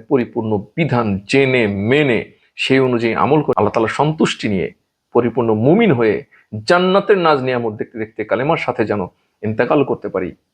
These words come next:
এই তৌফিক আমি সহ আমাদের সবাইকে দান করুন। এই দোয়া রেখে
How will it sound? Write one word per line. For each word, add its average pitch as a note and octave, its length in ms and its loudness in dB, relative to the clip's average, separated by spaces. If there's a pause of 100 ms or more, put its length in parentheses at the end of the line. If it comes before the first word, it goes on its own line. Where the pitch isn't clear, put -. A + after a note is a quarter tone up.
(480)
এই G#3 200 4
তৌফিক - 420 -2 (280)
আমি C#3+ 200 2
সহ B2+ 220 0
আমাদের A2 280 2
সবাইকে E3+ 500 4
দান B2 180 0
করুন। E3 400 -4
এই B2 140 4
দোয়া G#2+ 240 6
রেখে - 360 -2